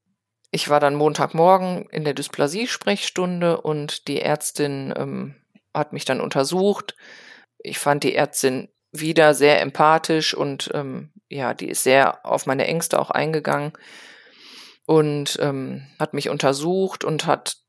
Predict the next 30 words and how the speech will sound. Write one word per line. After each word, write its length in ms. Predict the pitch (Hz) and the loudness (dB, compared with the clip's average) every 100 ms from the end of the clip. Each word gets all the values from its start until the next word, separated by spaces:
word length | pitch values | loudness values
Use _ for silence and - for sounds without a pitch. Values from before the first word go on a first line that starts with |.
| _ | _
dann 320 | - 147 143 143 | -4 2 2 2
einen 220 | 139 143 | 0 0
Termin 340 | 147 143 160 | -2 -2 -2
mit 140 | 160 156 | -4 0
mir 160 | 151 | 0
vereinbart, 920 | 147 139 - 143 143 143 139 139 - - | 2 2 4 2 2 4 4 2 -4 -10
ähm, 280 | 135 143 135 135 | -10 -8 -10 -6
wo 340 | 120 123 131 | 0 2 2
diese 340 | 131 135 135 131 | 0 -4 -2 -2
Stelle 300 | - 139 139 | 2 2 4
gelasert 540 | 131 131 139 165 170 | 4 4 4 2 2
werden 320 | 165 165 170 | 4 2 2
sollte 560 | 165 170 170 202 208 - _ _ | 2 4 4 2 -2 -4 _ _
und, 640 | - 165 165 165 160 - - | 2 2 2 -2 -2 -2 0
ähm, 640 | 156 147 147 147 143 - - | 0 -2 -4 -8 -10 -14 -4
hat 240 | 156 147 | -2 2
auch 240 | - 147 170 | 4 4 2
mit 180 | 160 | -2
mir 140 | 156 156 | 0 2
vereinbart, 640 | 151 - 147 151 151 147 | 2 2 2 4 2 2
sie 160 | 147 - | -2 -4
entnehmen 400 | 147 147 143 139 | -4 0 0 2
noch 200 | 143 - | 2 4
mal 200 | 170 - | 2 2
eine 180 | 147 143 | 2 0
Biopsie, 800 | 143 139 - - 165 175 240 - _ _ - | 2 2 2 -2 -2 -2 -4 -6 _ _ -2
ähm, 340 | 185 175 175 | 2 2 0
von 260 | 175 180 175 | 0 2 4
der 140 | 175 | 4
Stelle, 580 | 175 - 180 185 190 190 | 2 4 4 6 4 0